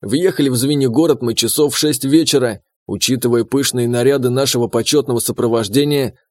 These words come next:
сами мы были явно не особо празднично одеты. Думаю, смотрелись со стороны мы весьма величественно. Кстати, в очередной раз народ выстроился вдоль дороги. Подданные княгини провожали нас любопытными,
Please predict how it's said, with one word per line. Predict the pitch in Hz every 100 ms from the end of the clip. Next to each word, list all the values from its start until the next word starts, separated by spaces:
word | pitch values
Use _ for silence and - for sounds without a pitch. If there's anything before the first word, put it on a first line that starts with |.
| -
сами | - 156 151
мы | 139
были | 127 147 135
явно | 135 170 127
не | 120
особо | 127 135 123 120
празднично | 139 143 127 120 143
одеты. | 151 131 127 113 98 _ -
Думаю, | 175 202 156
смотрелись | 131 151 131 160 170 139
со | -
стороны | 123 139 131 151
мы | 143
весьма | 123 127 160 151
величественно. | 156 175 139 120 117 123 117 101 _ _ _
Кстати, | - - - 143 107
в | 101
очередной | 110 147 165 196 175
раз | 175 151
народ | 135 135 165 123
выстроился | 135 349 143 139 135
вдоль | 123 147 151
дороги. | 151 160 147 123 110 - _ _ -
Подданные | 196 156 143 139
княгини | - 151 135 143 165
провожали | 123 113 113 110 143 147
нас | 139 131
любопытными, | 131 117 123 - 151 156 143 131